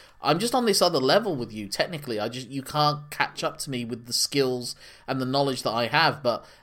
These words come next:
now Okada's like, "You can't catch up to me on just a physical level." And I think it's key throughout this whole match, even though Tanahashi is wrestling the perfect match against Okada and is the rightful victor, whenever it goes to a toe-to-toe exchange of strikes or anything,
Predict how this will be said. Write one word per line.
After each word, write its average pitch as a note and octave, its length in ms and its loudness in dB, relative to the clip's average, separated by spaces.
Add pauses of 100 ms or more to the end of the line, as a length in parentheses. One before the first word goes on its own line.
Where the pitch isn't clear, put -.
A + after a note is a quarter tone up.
now D#3 220 8
Okada's C3 420 4
like, B2+ 140 0
"You E3+ 100 0
can't E3+ 260 2
catch - 240 -2
up E3+ 160 0
to C3 120 -6
me A2+ 320 -4
on B2 240 0
just C3 200 -4
a C3 60 0
physical B2 480 -4
level." C#3+ 320 2 (240)
And C#3 100 -4
I D#3 40 0
think C#4 200 -4
it's B3+ 120 -2
key C#4+ 240 0
throughout G#3 240 2
this E3 120 -2
whole A#3+ 220 6
match, G3+ 300 2
even G#3+ 220 0
though G3 100 6
Tanahashi F3 800 -2 (420)
is G#3+ 240 2
wrestling F#3 320 4
the D#3 60 0
perfect D#3 400 2
match D3+ 240 -4
against C#3+ 340 0
Okada B2+ 380 2
and C3+ 100 -2
is C#3+ 160 0
the C#3 80 0
rightful B2+ 480 2
victor, - 600 -2 (880)
whenever G3+ 500 8
it F#3 80 2
goes G3+ 260 10
to F#3 120 0
a D3+ 40 4
toe-to-toe E3 520 4
exchange D3+ 440 2
of C3 120 -4
strikes E3 500 4
or A2 100 0
anything, F#2+ 540 -6